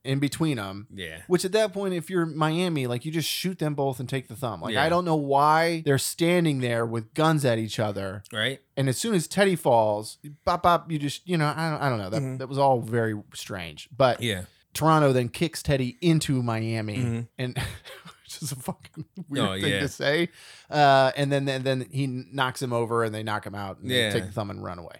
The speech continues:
Speaker 2: And leave him alive.
Speaker 1: Why? This guy's been shooting at you.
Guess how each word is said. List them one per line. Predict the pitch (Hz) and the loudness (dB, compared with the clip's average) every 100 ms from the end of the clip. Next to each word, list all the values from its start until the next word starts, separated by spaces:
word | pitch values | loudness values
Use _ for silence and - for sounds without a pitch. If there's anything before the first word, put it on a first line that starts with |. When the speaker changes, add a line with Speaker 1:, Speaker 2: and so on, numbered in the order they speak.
| _ | _
Speaker 2:
And | 110 107 | -4 -2
leave | 104 104 | 0 0
him | 98 | -2
alive. | 90 85 80 98 | -4 -6 -10 -12
Speaker 1:
Why? | 127 113 80 - | -4 -2 -2 -4
This | 127 117 | -6 0
guy's | 120 113 | 2 2
been | 117 101 | -2 -6
shooting | - 175 156 117 | 0 0 0 -4
at | 73 | -6
you. | 107 | -8